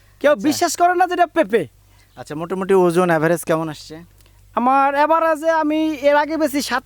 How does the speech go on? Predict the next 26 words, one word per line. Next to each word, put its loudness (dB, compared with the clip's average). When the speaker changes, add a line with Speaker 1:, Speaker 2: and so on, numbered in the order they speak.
Speaker 1:
কেজি, 0
আট -2
কেজি, 0
অ্যাভারেজে 0
আমার 0
মানে 2
পাঁচের 0
নিচে 2
নেই 4
কোনো -6
পেঁপে। -14
Speaker 2:
একটা -4
পেঁপে? 0
Speaker 1:
হুম, -6
একটা -2
পেঁপে 0
পাঁচের 0
নিচে 2
কোনো 0
পেঁপে -2
নাই। -2
এই 0
যা 2
দেখতাছেন, 0
এটার 2
ওজন 0